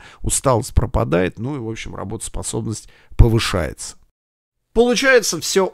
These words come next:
очень просто. Солнце, воздух и вода — наши лучшие друзья против тренированности.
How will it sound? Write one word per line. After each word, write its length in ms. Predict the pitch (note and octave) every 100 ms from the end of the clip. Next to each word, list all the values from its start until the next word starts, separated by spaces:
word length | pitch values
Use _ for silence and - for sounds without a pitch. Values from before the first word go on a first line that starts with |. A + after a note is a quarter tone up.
| -
очень 580 | E3+ - - D3 C#3+ A#2+
просто. 540 | B2+ B2+ A2+ - B2
Солнце, 640 | - - G#3 E3+ B2+ D3
воздух 640 | B2 A2 F3+ A#2+ G2 B2+ -
и 100 | E3
вода — 800 | B2+ G2 A2+ G#2 - G#3 F#3 G2+
наши 680 | F#2+ C3 E3+ D#3 - C#3 C3 - -
лучшие 600 | C3 D3+ F#3+ - C#3 B2+
друзья 760 | G#2+ A#2+ F#2+ A2+ F3+ G3 E3+ - _ _ - -
против 320 | D3+ C#3+ -
тренированности. 880 | - G2+ F#2+ F2 E2+ E2 - -